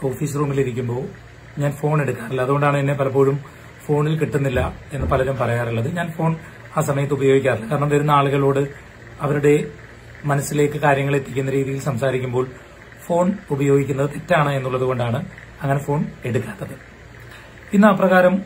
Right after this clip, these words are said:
ഒരമ്മ എന്നെ കാണാൻ വന്നു. എന്നിട്ട് കുറേ നേരം അമ്മ കാര്യങ്ങളൊക്കെ സംസാരിച്ചു, അമ്മയുടെ കാര്യങ്ങളൊക്കെ സംസാരിച്ചപ്പോൾ കഴിഞ്ഞപ്പോൾ അമ്മ എന്നോട് പറഞ്ഞു, "മോനെ, മോന്റെ കയ്യിൽ ഫോണുണ്ടോ?" ഞാൻ പറഞ്ഞു, "ആ, ഉണ്ട്" എന്ന് പറഞ്ഞു.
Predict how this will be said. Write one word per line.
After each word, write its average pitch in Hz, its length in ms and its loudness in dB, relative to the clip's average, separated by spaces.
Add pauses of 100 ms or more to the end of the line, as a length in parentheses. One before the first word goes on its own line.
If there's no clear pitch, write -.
(160)
ഒരമ്മ 151 440 4 (840)
എന്നെ 147 180 2
കാണാൻ 139 280 2
വന്നു. 123 220 -2 (920)
എന്നിട്ട് 190 200 6
കുറേ 190 220 6
നേരം 196 320 8
അമ്മ 175 420 2
കാര്യങ്ങളൊക്കെ 160 380 2
സംസാരിച്ചു, 143 440 -2
അമ്മയുടെ 143 300 -2
കാര്യങ്ങളൊക്കെ 135 560 0
സംസാരിച്ചപ്പോൾ 123 720 -6 (440)
കഴിഞ്ഞപ്പോൾ 143 420 2
അമ്മ 147 140 0
എന്നോട് 139 240 0
പറഞ്ഞു, 135 200 0
"മോനെ, 139 320 -2 (480)
മോന്റെ 156 400 2 (380)
കയ്യിൽ 143 180 4
ഫോണുണ്ടോ?" 127 520 -2 (260)
ഞാൻ 147 120 -4
പറഞ്ഞു, 135 180 -2
"ആ, 131 100 0
ഉണ്ട്" 120 180 -4
എന്ന് 120 200 -4
പറഞ്ഞു. 147 200 -8